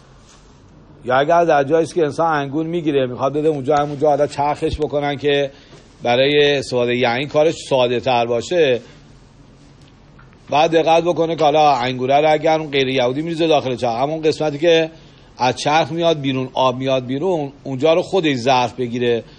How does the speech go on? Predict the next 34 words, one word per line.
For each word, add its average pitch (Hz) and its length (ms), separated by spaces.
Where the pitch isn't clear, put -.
دیگه 139 180
غیر 151 200
یهودی 139 340
تماس 147 380
پیدا 147 280
نکنه. 110 420
موارد 160 340
دیگه 180 180
هم 196 100
مشابه 156 600
وجود 160 360
داره. 113 440
مثلاً 151 260
در 151 160
مورد 135 220
خود 131 320
سرکه، 127 600
سرکه 147 340
دیگه 160 200
یعنی 151 360
نیست. 170 320
اما 170 220
چون 175 160
بعض 170 300
وقتا 165 800
تفاوت 135 520
بین 175 240
یعین 139 420
و 135 60
سرکه 131 320
هم 175 140
خیلی 143 360
زیاد 156 380
نیست. 151 300